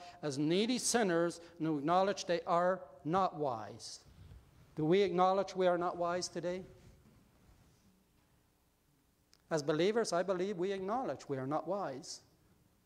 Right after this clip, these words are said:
Everything we have is from God. Everything. You know, I'm so thankful that I can know if it wasn't for God giving me a brain, I wouldn't be able to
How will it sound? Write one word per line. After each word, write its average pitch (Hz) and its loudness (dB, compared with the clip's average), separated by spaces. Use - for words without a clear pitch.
Everything 190 0
we 190 2
have 156 2
is 143 -4
from 135 -6
God. 120 -10
Everything. 165 -2
You 160 0
know, 175 4
I'm 185 2
so 208 0
thankful 202 0
that 151 0
I 175 2
can 175 -2
know 165 2
if 165 -4
it 175 4
wasn't 214 2
for 202 2
God 185 2
giving 185 0
me 185 0
a 175 -4
brain, 160 -2
I 151 -2
wouldn't 160 -2
be 165 -4
able 143 -4
to 135 -4